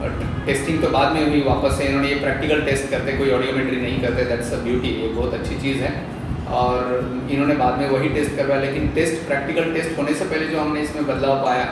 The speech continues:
तो ये बहुत ही एक्साइटेड है और इसको ऐसा लग रहा है कि, "Oh, I am, I am normal again," मैं एक नॉर्मल, जैसे मेरे सारे फ्रेंड्स हैं, इनको कोई कान की मशीन नहीं है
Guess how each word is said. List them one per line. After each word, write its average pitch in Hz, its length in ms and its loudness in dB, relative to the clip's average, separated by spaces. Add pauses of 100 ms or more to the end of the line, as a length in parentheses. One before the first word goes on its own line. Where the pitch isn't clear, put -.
(440)
तो 156 60 2
ये 156 60 4
बहुत 156 320 2
ही 165 60 4
एक्साइटेड 151 540 2
है 143 300 0 (280)
और 139 300 6
इसको 139 220 0
ऐसा 147 220 2
लग 143 140 4
रहा 143 120 6
है 139 60 2
कि, 143 160 0
"Oh, 143 60 4
I 127 320 2
am, 135 200 -2
I 139 140 0
am 135 160 2
normal 139 360 4
again," - 580 -4
मैं 135 280 2
एक 135 120 0
नॉर्मल, 135 360 2
जैसे 131 220 0
मेरे 139 440 2
सारे 135 300 2
फ्रेंड्स 147 300 4
हैं, - 340 -2 (300)
इनको 147 260 2
कोई 147 160 2
कान 139 300 2
की 135 60 0
मशीन 131 320 0
नहीं 123 280 0
है 113 260 -2